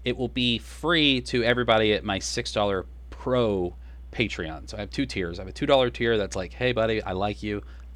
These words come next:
I like giving you two dollars." Uh, and then there's my six dollar tier. Anything that I create that is behind a paywall will be free to my Patreon, uh, uh, members. So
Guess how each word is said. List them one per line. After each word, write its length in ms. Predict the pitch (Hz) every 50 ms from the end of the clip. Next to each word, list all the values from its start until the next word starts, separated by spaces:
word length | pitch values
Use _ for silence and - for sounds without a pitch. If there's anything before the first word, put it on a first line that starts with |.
| - -
I 120 | 98 95
like 200 | 98 95 95 90
giving 240 | - 95 90 90 87
you 60 | 87
two 160 | - - 98
dollars." 500 | 85 80 78 71 - - - - - - - - - - - - -
Uh, 40 | 104
and 280 | 98 98 95 101 101 98
then 120 | 101 98
there's 140 | 98 95 95
my 80 | 92 87
six 220 | - - 123 -
dollar 200 | 127 113 107 101
tier. 280 | - - 107 101 101 98
Anything 400 | 110 135 160 151 - 143 127 113
that 100 | 104 101
I 100 | 98 90
create 520 | - - 98 98 101 104 107 107 - - - - - -
that 160 | - 98 87 -
is 180 | 107 110 107 98
behind 300 | - 104 95 104 101 95 -
a 140 | - 95 - - - - -
paywall 540 | - - 127 131 135 139 139 139 143 139 - - - - - -
will 80 | - 196
be 100 | - 95 -
free 400 | - - - 92 82 71 71 - - -
to 100 | - -
my 140 | 82 71 69
Patreon, 440 | - - 76 71 - 85 71 65 - - - - - - - 117
uh, 40 |
uh, 220 | 98 90 82 - - - - - - - - 98 - - -
members. 320 | 95 90 - - - - -
So 180 | - 90 85